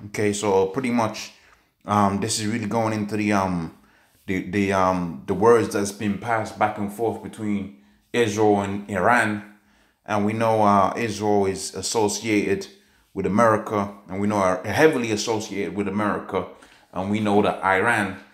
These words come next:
is heavy, heavily associated, um,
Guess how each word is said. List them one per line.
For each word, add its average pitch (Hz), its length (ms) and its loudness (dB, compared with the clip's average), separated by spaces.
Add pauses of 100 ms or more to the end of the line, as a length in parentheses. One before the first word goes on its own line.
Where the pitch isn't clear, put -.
(220)
is 101 160 -10
heavy, 107 440 -4
heavily 107 460 -2
associated, 101 840 0 (640)
um, 95 480 2